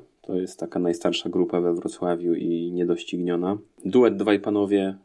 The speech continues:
też z Improkracji panowie. Artur i Tomek też, e, z Improkracji. Orężada na miejscu, Irga,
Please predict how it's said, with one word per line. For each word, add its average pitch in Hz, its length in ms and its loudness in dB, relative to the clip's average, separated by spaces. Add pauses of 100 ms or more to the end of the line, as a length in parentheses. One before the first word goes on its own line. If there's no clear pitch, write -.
(140)
też - 480 -10
z 90 100 -8
Improkracji 92 600 0
panowie. 90 540 -2 (360)
Artur 101 360 4
i 104 100 4
Tomek 98 360 0
też, - 520 -8
e, 90 680 0
z 87 80 -10
Improkracji. 85 1120 0
Orężada 95 480 6
na 95 100 4
miejscu, 90 960 2
Irga, 87 720 4